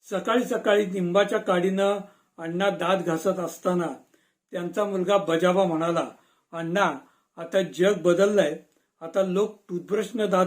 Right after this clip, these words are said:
घासतायत." असं निंबाच्या काडीनं दात घासून माझी आबरू का घालवताय? हे ऐकून अण्णा त्याच्या अंगावर धावून जात म्हणाले,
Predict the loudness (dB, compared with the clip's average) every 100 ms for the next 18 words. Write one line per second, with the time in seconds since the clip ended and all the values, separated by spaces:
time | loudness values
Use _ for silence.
0 | 2 0 -2 -8 -8 _ _ _ _ -12
1 | -8 -4 -2 0 4 4 2 -2 -2 -2
2 | -2 0 2 2 0 -2 -2 2 2 2
3 | -2 -2 0 0 -2 -6 -8 -10 -14 _
4 | _ _ _ -8 -2 -2 -2 -2 -2 -2
5 | -2 -2 -2 -2 0 0 0 2 2 -2
6 | -6 -2 -2 -2 -4 -4 -4 -4